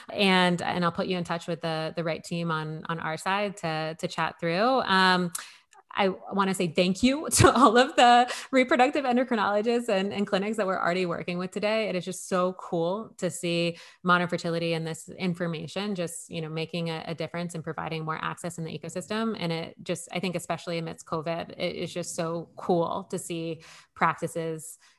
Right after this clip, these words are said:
taking, taking this as an opportunity to think more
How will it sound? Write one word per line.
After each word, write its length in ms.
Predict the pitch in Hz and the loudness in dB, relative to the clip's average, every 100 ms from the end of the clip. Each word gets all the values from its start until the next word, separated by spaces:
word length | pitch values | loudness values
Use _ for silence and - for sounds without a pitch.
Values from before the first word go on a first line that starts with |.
| - | -10
taking, 1300 | - 170 170 160 160 160 - 170 - 131 131 139 185 | -4 -2 -2 -4 -4 -8 -10 -12 -12 -14 -14 -16 -8
taking 680 | - 185 190 175 175 175 - - _ - | -2 -2 -2 -2 -4 -6 -12 -18 _ -8
this 260 | 185 170 | -6 -4
as 120 | 170 165 | -6 -6
an 80 | |
opportunity 840 | 170 165 170 160 160 160 208 233 226 | -6 -6 -6 -8 -8 -4 -2 -2 -4
to 160 | 226 170 | -6 -8
think 420 | - 180 175 170 | -4 -4 -4 -6
more 500 | 160 165 175 208 | -6 -2 -2 -4